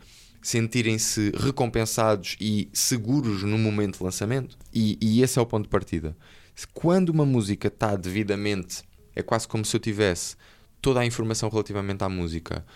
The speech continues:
eh, os códigos associados, eh, os ficheiros, eh, quem é que fez o quê, as percentagens, como é que se divide, quem é que é a editora, quem é que é o dono da gravação.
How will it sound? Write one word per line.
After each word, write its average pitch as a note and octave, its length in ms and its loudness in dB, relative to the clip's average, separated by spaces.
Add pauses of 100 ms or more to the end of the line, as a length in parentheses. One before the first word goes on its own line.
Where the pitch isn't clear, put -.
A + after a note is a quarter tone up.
(340)
eh, G2 40 0 (160)
os G2+ 180 -2
códigos G2 400 0
associados, F#2+ 680 -2 (260)
eh, F2 300 0
os F2+ 120 -4
ficheiros, F2 680 -2 (320)
eh, E2+ 260 0
quem G2+ 160 0
é F#2+ 40 -2
que - 100 -12
fez F2+ 160 -2
o F2+ 60 -4
quê, E2+ 400 -2 (100)
as - 140 -6
percentagens, E2+ 840 -4
como G2 200 -8
é - 20 -4
que - 100 -8
se - 60 -10
divide, E2+ 560 -2 (260)
quem G#2+ 200 -2
é G2+ 60 -2
que - 140 -4
é F#2+ 100 2
a - 20 2
editora, E2+ 640 -2 (260)
quem A2 160 -2
é A2 40 0
que A2 120 -8
é G#2+ 40 -2
o F#2+ 80 -2
dono F#2+ 280 -4
da F2+ 80 0
gravação. E2+ 640 -4